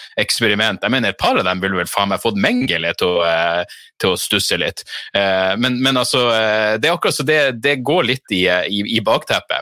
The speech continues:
Men det er klart, de hadde jo, det er jo, det er jo synd for japanerne at de ikke var,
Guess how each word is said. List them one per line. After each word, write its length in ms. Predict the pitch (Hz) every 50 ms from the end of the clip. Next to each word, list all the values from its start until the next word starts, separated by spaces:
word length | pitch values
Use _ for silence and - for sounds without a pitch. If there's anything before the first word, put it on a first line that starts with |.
| -
Men 160 | 135 147 135 -
det 80 | 156
er 80 | 147 -
klart, 160 | - 110 - - -
de 80 | 127
hadde 240 | 127 123 147 180 185
jo, 140 | 139 104 98 92 95 - - _
det 80 | - 139
er 80 | 143
jo, 80 | 131 123
det 80 | 139
er 40 | 147 -
jo 60 | - -
synd 160 | 190 190 -
for 80 | - 104 92
japanerne 480 | - - 104 101 98 95 87 85 85 87
at 80 | - - 92
de 80 | 85 - -
ikke 240 | - - 101 90 90
var, 320 | 92 95 90 85 80 80